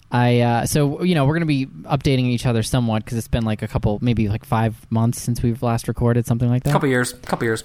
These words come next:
Speaker 1: And, uh, one big event has happened to me, which, uh, you know, this is supposed to, I think not supposed to happen, but it did happen to me, and that is I dreamt that I died.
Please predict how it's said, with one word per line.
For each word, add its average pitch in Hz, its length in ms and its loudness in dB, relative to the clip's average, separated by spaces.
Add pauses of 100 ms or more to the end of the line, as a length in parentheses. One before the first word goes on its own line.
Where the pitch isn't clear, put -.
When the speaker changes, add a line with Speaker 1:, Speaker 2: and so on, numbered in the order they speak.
Speaker 1:
And, 123 300 2
uh, 117 320 4
one 143 340 2
big 135 180 2
event 117 600 0 (1000)
has 123 220 2
happened 120 340 0
to 113 60 2
me, 127 280 4
which, 113 280 0
uh, - 100 -14 (140)
you 165 140 -2
know, 147 120 4
this 170 180 2
is 202 100 0
supposed 240 300 0
to, 226 240 -2
I 147 120 -2
think - 260 -4
not 170 180 0
supposed - 280 0
to 139 60 0
happen, 135 340 2
but 135 120 0
it 113 80 -4
did 143 140 2
happen 120 280 2
to 113 60 2
me, 113 160 2
and 113 120 2
that 120 100 2
is 120 300 0
I 123 80 2
dreamt 131 400 0
that 120 100 0
I 107 120 0
died. 107 520 -2